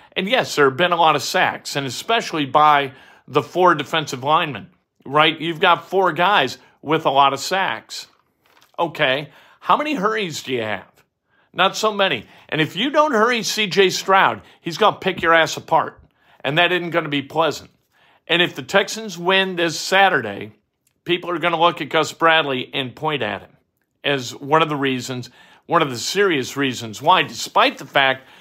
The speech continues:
that this is a really young secondary. Good news, injury front yesterday. Kenny Moore, uh, was full go in practice. Ryan Kelly and Chris Lammons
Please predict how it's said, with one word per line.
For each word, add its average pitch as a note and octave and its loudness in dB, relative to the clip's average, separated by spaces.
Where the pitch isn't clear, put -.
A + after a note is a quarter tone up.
that D3+ 0
this E3+ 0
is C#3 -6
a C3+ 0
really E3+ 0
young D3+ 0
secondary. D#3 0
Good G3 2
news, F#3+ 0
injury F3 0
front E3 -2
yesterday. C#3 0
Kenny D3+ -4
Moore, C#3 0
uh, C3+ 4
was C3 -4
full D#3+ -2
go C3 2
in A#2+ -8
practice. A#2+ 0
Ryan D3+ 0
Kelly D3+ 0
and C3+ 0
Chris D3 -4
Lammons D3+ 0